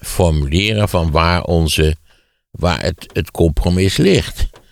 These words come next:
Dus dan ga je niet meteen, met, als D zesenzestig zegt, "Ja, kan ons eigenlijk ook geen bal schelen wanneer het is." Nee, die willen natuurlijk, zoals ze de, de huid, eh, van de beer, eh, duur verkopen. Dat begrijp je wel.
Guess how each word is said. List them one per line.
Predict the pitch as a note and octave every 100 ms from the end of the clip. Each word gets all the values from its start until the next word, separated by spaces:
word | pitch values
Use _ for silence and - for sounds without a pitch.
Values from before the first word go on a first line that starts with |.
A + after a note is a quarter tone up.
| _ _ _ -
Dus | G2 -
dan | F2+
ga | E2 D#2
je | C#2
niet | D#2 D#2+
meteen, | E2+ - F2+ F#2 F2+
met, | E2+ E2+ C#2 -
als | - C2
D |
zesenzestig | C2+ C2+ C2+ B1+ - C2
zegt, | A#1 A#1
"Ja, | A1+ A1 A1 A1+
kan | - - A1+
ons | A#1 A1+
eigenlijk | B1 G#1 -
ook | -
geen | C2 A#1
bal | B1 A#1+
schelen | - - B1+ C2+ B1+ - _ _ _
wanneer | - C2 C#2 C#2
het | A#1+ -
is." | C2 -
Nee, | C#2+ A1+ - - _ _
die | - -
willen | A1+ -
natuurlijk, | G#1+ - B1+ -
zoals | - A#1
ze | -
de, | B1+ C2 B1
de | -
huid, | A1 C#2+ C#2 - -
eh, | D2 C#2
van | - C#2
de | C2+
beer, | C2+ D2 D2 C#2
eh, | C#2+ C#2+ C#2 C#2+
duur | D2 D2
verkopen. | D2 A2 C3 A2+ - - _ _ _ _
Dat | D2 C#2
begrijp | D#2 G#2 C3+
je | -
wel. | C3 A1+